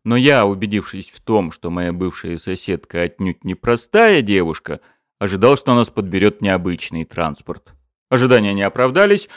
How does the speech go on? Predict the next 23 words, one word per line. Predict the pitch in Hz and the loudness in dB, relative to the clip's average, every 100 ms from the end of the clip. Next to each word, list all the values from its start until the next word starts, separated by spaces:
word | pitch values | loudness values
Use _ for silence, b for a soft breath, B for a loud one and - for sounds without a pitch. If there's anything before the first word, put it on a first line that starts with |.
| B | B
когда | 135 120 107 | -4 2 2
Лена | 101 143 131 | 4 2 2
стала | 123 113 113 104 | -4 -2 -2 0
голосовать. | 95 95 - 87 82 - _ _ _ _ - | -2 -6 -6 -6 -6 -6 _ _ _ _ -4
Не | 151 | -2
знаю, | 131 226 202 | 4 6 6
каков | - 135 143 113 | 4 4 4 4
был | 117 | 4
наш | 113 110 127 | 2 0 -2
вид, | 185 220 - b b | -2 -2 -4 b b
но | 95 98 120 | -10 -2 0
я | 123 214 | 4 2
постарался | 202 - 180 123 98 - 101 | 0 0 2 4 2 -2 -8
привести | - 95 90 92 | -4 -6 -4 -10
свою | - 87 85 | -10 -10 -8
футболку | 98 87 85 - | -10 -6 -8 -8
в | 87 | -8
порядок. | 95 87 69 - _ B B B B 135 | -4 -4 -6 -12 _ B B B B 0
Моя | 165 165 | 4 4
спутница | - 247 233 233 220 233 | 2 -4 0 -2 0 0
чудом | 226 - 220 226 208 | 0 -4 0 0 0
осталась | 185 165 185 180 | -2 -2 -4 -6
чистой. | - 135 120 - 131 - | -4 -4 -4 -4 -8 -8